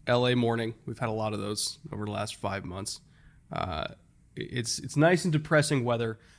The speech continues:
to talk about quite possibly the most depressing franchise <laughs> in the N F L, Minnesota Vikings. Uh, but depressing doesn't mean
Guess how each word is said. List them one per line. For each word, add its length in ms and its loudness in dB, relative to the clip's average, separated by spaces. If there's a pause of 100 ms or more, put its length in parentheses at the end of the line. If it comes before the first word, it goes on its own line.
(140)
to 100 -4
talk 260 6
about 360 2 (520)
quite 300 12
possibly 500 8
the 140 2
most 260 2
depressing 540 2
franchise 800 -2
<laughs> 40 -8
in 100 -4
the 100 -2
N 100 -4
F 120 -12
L, 320 -2
Minnesota 360 -8
Vikings. 460 -10 (420)
Uh, 320 -4 (760)
but 300 4 (560)
depressing 500 4
doesn't 360 6
mean 400 4